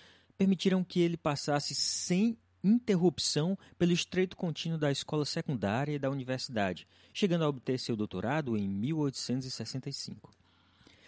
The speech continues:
Seu Chirurgische Operationslehre, Teoria sobre Operações Cirúrgicas, alcançou seis edições e foi traduzido para a maioria das línguas modernas.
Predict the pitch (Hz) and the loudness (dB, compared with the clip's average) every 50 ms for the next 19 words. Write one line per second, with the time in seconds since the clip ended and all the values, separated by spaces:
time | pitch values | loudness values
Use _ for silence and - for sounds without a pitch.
0 | - - - - 190 165 131 113 - - 147 151 151 147 143 151 143 127 117 110 | -16 -6 2 6 6 8 6 6 4 6 6 6 6 6 4 4 4 6 4 4
1 | 101 - - - 135 - 127 120 110 117 113 113 - - 117 104 101 101 104 107 | 2 0 0 0 2 2 2 2 2 0 0 -2 0 -2 0 2 4 4 4 2
2 | 113 123 135 139 156 - _ _ _ _ - - _ _ _ _ - 147 156 160 | 2 0 -2 -4 -4 -8 _ _ _ _ -20 -20 _ _ _ _ 6 6 8 8
3 | 180 214 214 185 - - - 156 143 139 127 113 127 123 120 117 110 104 101 101 | 8 6 2 2 2 2 4 4 4 4 4 2 2 2 2 2 2 2 2 0
4 | 98 117 107 107 - 151 143 - - 120 147 151 131 107 - - 82 - - - | 0 0 -2 0 -2 -2 -2 -2 0 2 2 2 0 -2 -6 -10 -12 -14 -16 -20
5 | _ _ _ _ _ _ - - 120 - 160 151 - 170 156 147 - - - - | _ _ _ _ _ _ -6 -4 -2 0 0 0 0 0 0 0 0 -2 0 0
6 | 196 208 190 170 180 170 165 160 - - - 104 98 - - - - - - - | 0 0 0 -2 -2 -2 -2 -4 -2 0 0 0 0 -2 -4 -12 -16 -8 -2 -2
7 | 147 - 185 180 170 - - 147 127 113 110 101 104 131 147 127 117 - 113 110 | 0 2 2 2 2 2 -2 -2 -2 -2 -4 -4 -2 -2 -2 -2 -4 -4 -4 -4
8 | 113 113 113 123 156 185 180 160 143 151 160 143 143 139 127 127 135 139 139 139 | -2 -2 -2 0 0 0 0 0 0 -2 -4 -4 -6 -8 -8 -8 -8 -6 -4 -4
9 | 127 147 143 143 120 90 80 78 80 76 - - - - | -4 -4 -6 -4 -4 -6 -6 -6 -8 -10 -12 -14 -16 -18